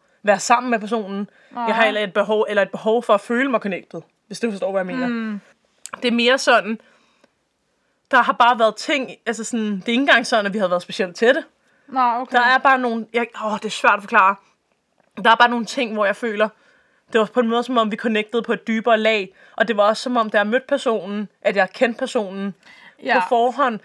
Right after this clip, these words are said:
Speaker 1: Altså, du ved, s-, sådan nogle mærkelige ting, hvor man er sådan... Og det, og det var ikke engang, fordi vi havde specielt nice, øh, relation til hinanden, dengang vi så rigtig snakkede sammen og sådan noget. Men, men stadigvæk den dag i dag, når jeg render ind i personen,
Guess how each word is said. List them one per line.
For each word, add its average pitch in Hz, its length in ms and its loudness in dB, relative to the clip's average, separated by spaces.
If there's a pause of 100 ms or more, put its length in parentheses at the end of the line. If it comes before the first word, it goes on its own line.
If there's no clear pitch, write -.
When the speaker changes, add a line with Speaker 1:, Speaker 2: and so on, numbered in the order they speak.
(160)
Speaker 1:
Altså, 247 180 -2
du 254 80 -2
ved, 262 140 2
s-, 254 40 -8
sådan 226 240 -6
nogle 269 160 -4
mærkelige 269 380 2
ting, 269 260 -4
hvor 247 120 -2
man 233 140 -2
er 233 40 -4
sådan... 214 400 -6 (1200)
Og - 80 -2
det, 254 180 -2
og 226 80 -4 (100)
det 240 100 -6
var 226 60 4
ikke 226 120 0
engang, 311 220 -2
fordi 247 140 -10
vi 214 100 -6
havde 220 340 0
specielt 233 440 -4
nice, 214 600 0
øh, 202 380 0 (340)
relation 226 440 2
til 240 100 -6
hinanden, 208 360 -2
dengang 226 440 0
vi 202 80 -6
så 202 220 -2
rigtig 196 280 -6
snakkede 254 420 0
sammen 220 360 0
og 220 60 -8
sådan 233 100 -8
noget. 196 160 0 (440)
Men, 240 240 0
men 233 280 -2
stadigvæk 277 460 2
den 262 160 2
dag 233 200 0
i - 20 0
dag, 247 280 0
når 233 80 -2
jeg 208 160 2
render 196 180 0
ind 254 180 -6
i 262 40 -8
personen, 208 560 -6